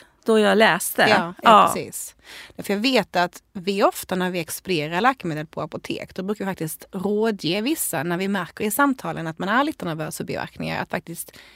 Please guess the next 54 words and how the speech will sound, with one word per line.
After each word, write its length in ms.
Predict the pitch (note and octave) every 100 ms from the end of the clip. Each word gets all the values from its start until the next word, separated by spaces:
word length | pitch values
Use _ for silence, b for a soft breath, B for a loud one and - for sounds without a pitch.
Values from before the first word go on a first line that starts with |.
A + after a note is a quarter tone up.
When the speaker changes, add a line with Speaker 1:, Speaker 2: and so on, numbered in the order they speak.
| b b _
Speaker 2:
inte 500 | - G#3+ A#3+ - -
gå 140 | F#3 D4
in 160 | F#3+
och 60 | E3
läsa, 480 | E3 F3 E3 - E3
utan 300 | F3+ F#3 F#3 B B
vi 100 | -
nämner 300 | A3 C4 G3+
de 140 | C4 C#4+
som 140 | E3+
är 40 | D#3
viktiga 460 | A#3 - - E3+
att 80 | E3+
känna 240 | - E3
till, 420 | - - G3+ C#4 G4
de 160 | - F3+
som 140 | -
vi 100 | F#3
vet 520 | F3+ F3+ G3+ A#3 - -
kan, 320 | F#3 F3 -
man 140 | F3 F#3
kan 140 | E3
påverka. 720 | G3+ F#3+ E3+ E3 - - B3+ - b b b b -
Men, 420 | F#3 F3+ E3+ F#3
eh, 360 | C#3 F3 E3
vi 160 | F3+ F3+
rekommenderar 320 | - B3+ G#3
faktiskt 320 | D4 - F3+
då 80 | C#3+
att 140 | A#2 -
aktivt 340 | - D3 -
inte 220 | D3+ D#3+
gå 100 | D#3+
in 100 | D3
och 60 | D3
läsa, 200 | C4 A#3
Speaker 1:
Mm. 160 | G#3
Speaker 2:
just 160 | G3+ -
för 80 | D#3+
att 100 | D#3
inte 220 | E3 C#3+ - - - _ _
öka 480 | - G3+ A#3+ - E3+
risken 340 | D#3 - - D#3
att 140 | F3+
drabbas 480 | G3 C#4+ A3 - F3+
och 60 |
börja 240 | F3 E3+ F3
fundera, 540 | - G3+ G3+ D3+ D#3+
Speaker 1:
Exakt. 320 | - - C4+
Speaker 2:
skulle 140 | G#3 F3
detta 220 | C#4+ -
kunna 320 | - D#3+ D3+
vara? 360 | D3+ - - F3
Speaker 1:
Mm. 320 | A#3+ B3 C4+